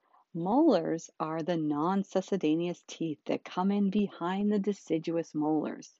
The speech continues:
The tooth morphology of the molars allows for assisting with grinding of food that is an essential function for digestion.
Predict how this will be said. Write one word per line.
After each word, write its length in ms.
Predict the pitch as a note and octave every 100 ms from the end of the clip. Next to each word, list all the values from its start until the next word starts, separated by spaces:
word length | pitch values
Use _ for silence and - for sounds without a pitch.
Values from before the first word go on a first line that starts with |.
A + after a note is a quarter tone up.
| _ _ _ _ _ -
The 80 | E3
tooth 360 | - B3+ E4
morphology 760 | B3 F3+ - D#3 D#3 D3+ C#3+ -
of 120 | C#3+
the 120 | D3+
molars 640 | D3 D3+ A3+ A3+ D#3 D#3 - -
allows 540 | E3+ E3 E3+ G#3 G#3
for 160 | - G#3+
assisting 640 | G#3 - E3+ - F#3 F3
with 200 | D3+ D3+
grinding 580 | - D#3 D3+ F#3+ A#3 A#3+
of 100 | A#3+ -
food 400 | D#3 C#3+ D3+ C#3+ _ _ _ -
that 180 | E3 -
is 200 | F3 F3
an 80 | E3+
essential 580 | E3+ - D#3 - A#3+ -
function 540 | - C#3 - - E3 F#3
for 100 | -
digestion. 760 | G3+ A3 G#3+ C4+ - - -